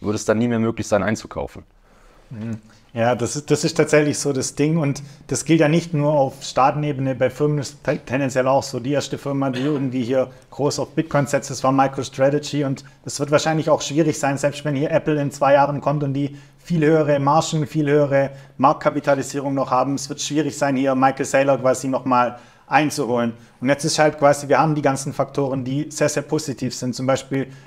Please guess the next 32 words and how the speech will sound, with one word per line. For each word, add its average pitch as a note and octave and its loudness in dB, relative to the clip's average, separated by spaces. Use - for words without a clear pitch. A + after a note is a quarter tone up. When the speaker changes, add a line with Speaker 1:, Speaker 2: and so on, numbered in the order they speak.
Speaker 2:
das C3+ -4
ist D3 -4
auch D3 2
das, D3+ 0
worüber C3+ 0
Michael C#3 0
Saylor D3+ 2
spricht. - -4
Er C3+ -2
sagt C3+ -4
zum C#3 -4
Beispiel C3+ -4
drei D3 2
Faktoren. D#3 0
Wir C#3 -4
brauchen C3+ 0
die A#2+ -12
Bitcoin-E E3 2
T D#3+ -2
Fs, D3+ 2
wir C#3 -4
brauchen C3+ -2
noch C3+ -2
Fair D3 2
Value E3 4
Accounting D#3+ 0
und D3+ -2
wir D3+ 0
brauchen C#3 0
quasi C3+ 0
jetzt C#3+ -2
noch, C#3 -2